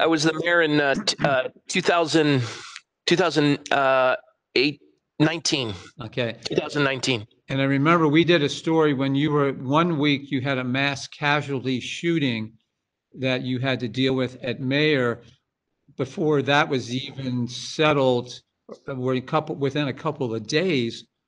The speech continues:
Speaker 2: all you had to deal with a massive fire that swept through close to everybody's home, that if, impacted on everybody in, in your con-, not everybody, but most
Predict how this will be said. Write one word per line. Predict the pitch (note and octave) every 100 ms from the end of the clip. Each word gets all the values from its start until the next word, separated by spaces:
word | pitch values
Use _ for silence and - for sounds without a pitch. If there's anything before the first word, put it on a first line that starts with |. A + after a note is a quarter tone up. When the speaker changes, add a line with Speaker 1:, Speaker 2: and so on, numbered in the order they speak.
| _ _ _
Speaker 2:
all | C3+ C3+
you | C3 D3
had | C#3 D3
to | C3+
deal | C3+ C3+
with | C3 C#3
a | A2+
massive | A2+ B2 C3+ - A#2+
fire | - - C3 C#3+ C#3
that | A2+ -
swept | - - B2+ A#2+
through | - C#3 A#2+ A2 G#2 _ _
close | - - C#3+ D#3 -
to | - C#3+ B2 A#2 -
everybody's | C#3 D3 C#3 C3 A2+ -
home, | E3+ D3+ A2+ A2+
that | A#2+ B2
if, | A#2+ - -
impacted | D#3 D3+ C#3+ B2+ C#3
on | B2 B2
everybody | D3 E3+ D#3+ B2 A#2 A#2+
in, | A#2+ B2+
in | C3+
your | B2
con-, | A#2 C3+ B2+
not | D3 D3+
everybody, | C#3+ C3+ A#2 A#2+ B2
but | C3
most | C3 C#3 D3 - -